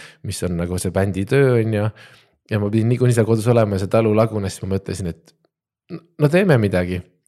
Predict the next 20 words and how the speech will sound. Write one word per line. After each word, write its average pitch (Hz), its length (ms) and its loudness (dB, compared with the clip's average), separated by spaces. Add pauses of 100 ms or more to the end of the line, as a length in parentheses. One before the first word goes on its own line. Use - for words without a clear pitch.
(300)
Ja 107 80 0
kuna 127 240 6
mulle 110 260 2 (160)
üldse - 460 -4 (100)
ei 101 180 -4
meeldinud, 87 540 -6 (160)
üldse 107 400 -6
ei 92 80 -6
meeldinud, 92 400 -6
kui 87 160 -10
mind 92 340 -8
näiteks - 300 -8
pildistatakse 95 760 -6
või 92 140 -4
ma 95 140 -4
olen 90 120 -6
kaamera 92 460 0
ees 87 140 -6
või 87 100 -6
midagi, 90 320 -6